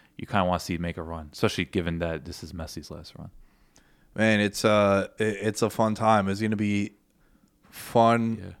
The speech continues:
Speaker 2: next couple of seven months until November.
Speaker 1: Yeah.
Speaker 2: The heart of the football season, we'll be having
Speaker 1: Right,
Speaker 2: World
Speaker 1: it'd be
Speaker 2: Cup.
Speaker 1: crazy.
Speaker 2: It's
Speaker 1: Yeah.
Speaker 2: exciting times.
Speaker 1: You, you know, uh, we were talking about these big countries, though. There's, uh,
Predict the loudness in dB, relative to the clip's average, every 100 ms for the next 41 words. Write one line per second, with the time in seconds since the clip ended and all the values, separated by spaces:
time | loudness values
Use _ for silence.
0 | _ 2 2 0 0 2 4 2 2 -2
1 | -8 -8 -10 -6 -4 -2 0 -2 -4 -12
2 | -10 -10 -2 0 0 2 2 2 -2 -2
3 | -2 -2 -8 _ _ -8 2 6 6 6
4 | 2 4 4 2 -2 -2 0 4 4 2
5 | 0 0 0 2 4 2 -6 -18 -14 -12
6 | -10 -2 0 0 2 2 2 0 -8 -14
7 | _ -12 -4 2 6 6 6 4 6 6
8 | 4 0 4 4 6 6 4 2 0 4
9 | 4 4 0 -2 -6 -6 -8 -4 -2 2
10 | 0 0